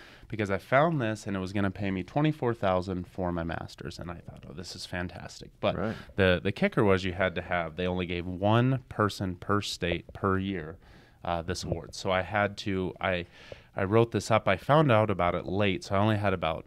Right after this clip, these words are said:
Speaker 1: uh, a month to apply, which I know that sounds like a long time for some of our students, but to refine, come up
Speaker 2: Right.
Speaker 1: with all the materials. And, uh,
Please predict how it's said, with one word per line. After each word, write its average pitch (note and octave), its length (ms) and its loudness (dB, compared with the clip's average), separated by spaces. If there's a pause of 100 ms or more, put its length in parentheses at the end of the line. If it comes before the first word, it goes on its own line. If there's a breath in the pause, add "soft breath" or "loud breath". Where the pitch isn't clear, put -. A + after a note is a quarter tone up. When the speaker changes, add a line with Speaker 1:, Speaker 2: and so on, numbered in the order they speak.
Speaker 1:
uh, F2 180 -4
a D#2 140 -6
month F#2+ 440 -4
to G2 100 -8
apply, F2+ 440 0
which F2 220 -4
I F#2 80 0
know F#2 160 0
that F2+ 180 -2
sounds F#2 300 -2
like F2+ 120 -2
a F2+ 40 -6
long F2+ 460 -2
time F#2+ 260 -8
for F#2 140 -10
some G2+ 180 -2
of F2+ 100 -4
our D#2+ 100 2
students, A2+ 360 0
but - 180 -2 (300 loud breath)
to A2+ 100 0
refine, A2 680 2
come G#2+ 200 -4
up G#2 80 2
Speaker 2:
Right. - 60 -6
Speaker 1:
with G#2 120 -4
all G2+ 160 4
the G2 100 -4
materials. G2+ 640 -4 (440 soft breath)
And, F#2+ 320 -2
uh, E2+ 200 0